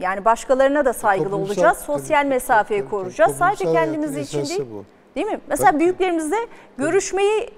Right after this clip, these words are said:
Speaker 1: belki erteleyeceğiz. Onların sağlığı için.
Speaker 2: Yani belli bir süre size hekimler bir şey ifade etmeye çalışıyor. Diyorlar ki arkadaş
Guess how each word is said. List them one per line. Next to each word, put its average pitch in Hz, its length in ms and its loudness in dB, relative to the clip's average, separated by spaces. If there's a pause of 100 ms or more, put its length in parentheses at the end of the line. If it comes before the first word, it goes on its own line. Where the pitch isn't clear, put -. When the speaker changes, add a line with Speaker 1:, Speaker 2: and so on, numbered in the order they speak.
(160)
Speaker 1:
belki 247 340 4
erteleyeceğiz. 214 760 0
Onların 285 320 2
sağlığı 185 400 0
için. 165 280 -10 (260)
Speaker 2:
Yani 156 380 0
belli 170 280 2
bir 240 60 -4
süre 135 460 -2 (580)
size 160 380 -2
hekimler 165 480 -2
bir 143 40 -12
şey 190 320 -6
ifade 117 340 -6
etmeye 107 320 -8
çalışıyor. 107 460 -10
Diyorlar 160 300 0
ki 117 120 -6
arkadaş 117 480 -4